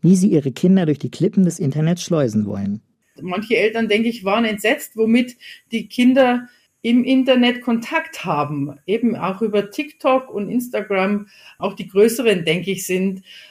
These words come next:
Speaker 2: häufig über Inhalte schockiert. Aber das wird halt nicht weitergetragen, weil sie Angst haben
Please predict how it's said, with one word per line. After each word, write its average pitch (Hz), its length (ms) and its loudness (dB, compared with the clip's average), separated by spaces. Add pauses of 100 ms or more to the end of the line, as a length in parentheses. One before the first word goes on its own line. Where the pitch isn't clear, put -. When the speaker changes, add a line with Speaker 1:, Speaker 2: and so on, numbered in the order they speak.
(120)
Speaker 2:
häufig 208 400 0
über 202 200 0
Inhalte 185 520 0
schockiert. 214 720 -4 (400)
Aber 185 260 -2
das 196 180 -8
wird 262 200 0
halt 214 160 -4
nicht 170 180 -10
weitergetragen, 220 880 -2
weil 190 160 0
sie 185 160 -2
Angst 190 340 -4
haben 202 720 0